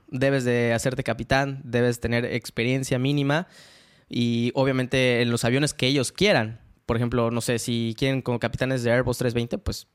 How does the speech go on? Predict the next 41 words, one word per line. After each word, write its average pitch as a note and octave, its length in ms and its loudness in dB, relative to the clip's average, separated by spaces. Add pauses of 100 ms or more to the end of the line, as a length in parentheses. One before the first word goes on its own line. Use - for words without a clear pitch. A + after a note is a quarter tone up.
(120)
obviamente G#2 380 -4
van G#2 140 0
a G#2+ 100 2
darle G#2+ 160 2
preferencia G#2+ 480 -4
a - 20 -2
los A#2 120 -4
que G#2+ 80 -6
ya G#2 80 -4
hayan A2 160 -2
volado G#2+ 300 0
el G#2+ 80 2
avión, G#3 280 2
porque - 240 -2
saben B2+ 300 0
que A#2 240 0
ya A2+ 100 2
no A#2+ 100 0
tienen A#2+ 220 -2
problemas A2+ 480 -2 (240)
en B2 160 -4
cuanto A2 640 2
a G#2+ 80 2
volar, B2 580 4
en A#2 140 0
los G#2+ 120 -2
sistemas, A#2+ 680 0
o G#2 40 -6
sea, A#2 120 -2
ya B2 80 2
no B2+ 60 2
le A#2+ 80 -2
tienen B2+ 180 -2
que A#2 80 -6
enseñar A2 380 -4
cómo A2 240 0
volarlo. A2+ 480 0 (500)
Obviamente C3+ 320 2
va B2+ 80 0
a A#2+ 40 0
cambiar A#2+ 520 2